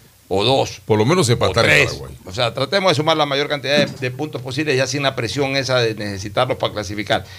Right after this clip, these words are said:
Speaker 1: Ecuador oficialmente ha clasificado dos fechas antes. Es el, el, la ocasión en que con mayor anterioridad ya ha clasificado un mundial.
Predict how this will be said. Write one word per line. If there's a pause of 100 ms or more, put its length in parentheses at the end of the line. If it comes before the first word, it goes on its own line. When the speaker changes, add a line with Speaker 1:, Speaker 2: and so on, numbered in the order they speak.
(200)
Speaker 1:
Ecuador
oficialmente
ha
clasificado
dos
fechas
antes. (500)
Es
el,
el,
la
ocasión
en
que
con
mayor
anterioridad
ya
ha
clasificado
un
mundial.